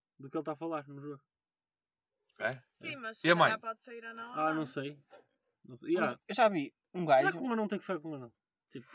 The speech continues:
Speaker 2: <laughs> Pá, costuma dar mais jeito.
Speaker 1: Pois é.
Speaker 3: Vocês já
Speaker 2: Ou isso, ou isso é opinião
Speaker 3: experimentaram
Speaker 2: pedófilo.
Speaker 3: procurar na net?
Speaker 2: Continua, desculpa.
Speaker 4: Há um gajo que a
Speaker 2: Direito
Speaker 4: mãe
Speaker 2: ninguém
Speaker 4: dele é
Speaker 2: ouviu
Speaker 4: anã.
Speaker 2: esta.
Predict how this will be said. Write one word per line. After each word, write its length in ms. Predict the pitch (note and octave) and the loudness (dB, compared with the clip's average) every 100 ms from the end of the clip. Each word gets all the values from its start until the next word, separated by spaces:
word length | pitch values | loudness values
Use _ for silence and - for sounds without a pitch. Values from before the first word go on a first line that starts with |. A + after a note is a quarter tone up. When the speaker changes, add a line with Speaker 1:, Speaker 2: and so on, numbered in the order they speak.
| - | -16
Speaker 2:
<laughs> 880 | - - E3 C3+ - - - - - | -10 -8 -6 -6 -6 -12 -18 -20 4
Pá, 120 | A3+ G#3+ | 8 8
costuma 240 | - A3+ | 8 6
dar 140 | B3 | 8
mais 200 | A3+ G3+ | 8 8
jeito. 360 | D3 F3 - - | 6 0 -2 -8
Speaker 1:
Pois 240 | D#4+ D#4 G#3+ | -2 -2 0
é. 80 | A#3 | -2
Speaker 3:
Vocês 240 | C#4+ - | -4 2
já 60 | - | 8
Speaker 2:
Ou 140 | G#3+ | 10
isso, 220 | A#3 - | 8 8
ou 100 | G#3 | 8
isso 120 | A#3 A#3+ | 8 8
é 20 | |
opinião 200 | - A3+ | 6 4
Speaker 3:
experimentaram 40 | |
Speaker 2:
pedófilo. 380 | A#3+ G#3+ - D3+ - | 6 4 4 -2 -12
Speaker 3:
procurar 280 | A#3+ C4 A#3+ | -14 -10 -8
na 60 | A#3 | -6
net? 60 | G#3 | -4
Speaker 2:
Continua, 360 | G3 F3+ D3+ | 0 0 0
desculpa. 340 | C#3+ D3 A#2 A2+ | -2 -6 -6 6
Speaker 4:
Há 100 | G#3+ | 8
um 80 | A3+ | 10
gajo 420 | D#3 C3+ C#3 C#3 - _ - | 10 8 2 -12 -16 _ -12
que 100 | E3+ | -8
a 20 | |
Speaker 2:
Direito 180 | D#3 D#3+ | 0 2
Speaker 4:
mãe 100 | F3 | 4
Speaker 2:
ninguém 140 | F3+ G3 | 2 4
Speaker 4:
dele 100 | F#3+ | 4
é 40 | |
Speaker 2:
ouviu 140 | G3 G3 | 4 2
Speaker 4:
anã. 80 | |
Speaker 2:
esta. 140 | E3 | -2